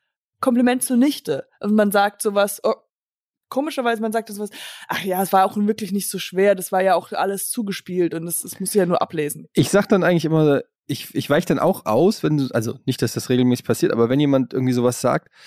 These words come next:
Speaker 2: dann sag ich auch immer so, „Ja, es hat, äh, riesen Spaß gemacht einfach.“ So, ne? Also du
Speaker 1: Macht doch
Speaker 2: gehst gar
Speaker 1: keinen
Speaker 2: nicht so ein,
Speaker 1: Spaß.
Speaker 2: sondern
Speaker 1: Arbeit macht <laughs>
Speaker 2: es ist halt einfach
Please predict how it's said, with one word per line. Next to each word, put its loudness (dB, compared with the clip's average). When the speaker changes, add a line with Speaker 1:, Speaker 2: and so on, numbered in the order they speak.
Speaker 2:
dann -4
sag 2
ich 0
auch 0
immer 0
so, -4
„Ja, 2
es -2
hat, 2
äh, 0
riesen -2
Spaß -4
gemacht -8
einfach.“ -10
So, 2
ne? 6
Also 0
du 2
Speaker 1:
Macht -2
doch 6
Speaker 2:
gehst 2
gar 2
Speaker 1:
keinen 4
Speaker 2:
nicht 0
so 2
ein, 2
Speaker 1:
Spaß. 0
Speaker 2:
sondern -2
Speaker 1:
Arbeit -4
macht -6
<laughs> -2
Speaker 2:
es -2
ist 0
halt 4
einfach 2